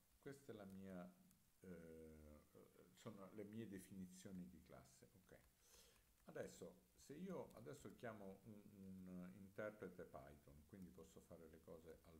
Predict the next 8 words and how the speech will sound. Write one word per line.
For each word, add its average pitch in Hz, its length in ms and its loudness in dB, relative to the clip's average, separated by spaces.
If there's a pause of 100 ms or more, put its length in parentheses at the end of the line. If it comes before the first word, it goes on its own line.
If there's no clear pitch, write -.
(140)
volo, 73 480 -4
scrivere 85 420 -6
la 76 140 -4
roba 76 340 -6
al 76 200 -4
volo. - 380 -8 (3750)
Sempre 73 340 -8
che 71 120 -12